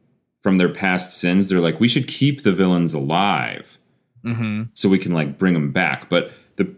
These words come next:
Speaker 1: problem is, it's not like keeping the heroes alive where, like,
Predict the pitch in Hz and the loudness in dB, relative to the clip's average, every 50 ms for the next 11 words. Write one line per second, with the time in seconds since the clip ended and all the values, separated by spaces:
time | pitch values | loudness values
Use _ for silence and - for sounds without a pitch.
0 | _ _ _ _ _ - - - _ - - 127 131 147 151 143 117 104 101 90 | _ _ _ _ _ -20 -20 -18 _ 2 4 6 6 6 6 6 6 6 6 4
1 | 87 90 90 - - _ _ _ _ - 98 - 117 120 131 147 - 87 110 107 | 4 2 0 -4 -8 _ _ _ _ -6 0 2 4 4 4 4 2 2 2 2
2 | 107 104 101 98 - - - - 110 95 80 92 82 80 80 80 - 147 175 185 | 4 4 2 0 -2 -10 -2 0 0 2 2 2 2 2 0 2 2 4 4 6
3 | 165 123 - - 87 80 80 73 69 67 73 73 67 - 82 85 82 82 80 78 | 6 4 4 2 2 0 2 0 0 -2 -2 -4 -4 0 2 2 4 4 2 2
4 | 78 73 - - | 0 -2 -4 -12